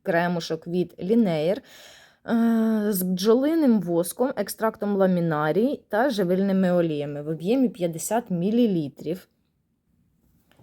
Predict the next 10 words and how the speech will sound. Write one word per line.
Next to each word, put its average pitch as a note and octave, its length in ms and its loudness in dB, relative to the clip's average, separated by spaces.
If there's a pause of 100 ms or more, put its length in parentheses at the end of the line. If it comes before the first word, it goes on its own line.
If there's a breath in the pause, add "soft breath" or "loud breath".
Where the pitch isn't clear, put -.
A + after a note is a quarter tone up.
(100)
Це G3 140 -4
нічний F3+ 440 0
крем D#3+ 320 -8
для D#3 200 -4
обличчя, G#3 600 -6 (120)
живлення. D3+ 800 -6 (1800)
Це - 140 -4
дійсно F#3 420 -2
крем. E3 480 -6 (340)
Він F3+ 420 -2